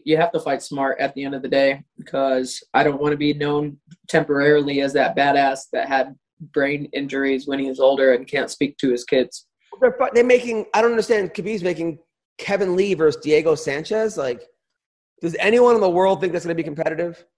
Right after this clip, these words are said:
Speaker 2: Uh,
Speaker 1: No.
Speaker 2: like, who in the world thinks that, like, that's not,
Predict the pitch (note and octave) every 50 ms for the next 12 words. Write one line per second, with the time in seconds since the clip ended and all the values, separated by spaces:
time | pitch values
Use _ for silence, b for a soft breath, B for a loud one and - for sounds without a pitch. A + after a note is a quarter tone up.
0 | _ _ _ _ _ _ _ - F#3 F#3 F3 D3+ G#3+ - C#3 C3+ C3 - - _
1 | - - - C4 - - - - _ _ - G3+ G3+ G3 F#3+ F3+ F#3+ G3+ G3 F#3
2 | F3 D#3+ D#3 - - - - - - _ - - F#3 E3+ D3 - - D#3 C3 -
3 | D3 D3 C#3 C3 B2 A#2+ - - _ _ _ _ _ _ _ _ - C#3+ D#3+ D#3+
4 | E3 D#3+ - F#3 E3 C3+ - - -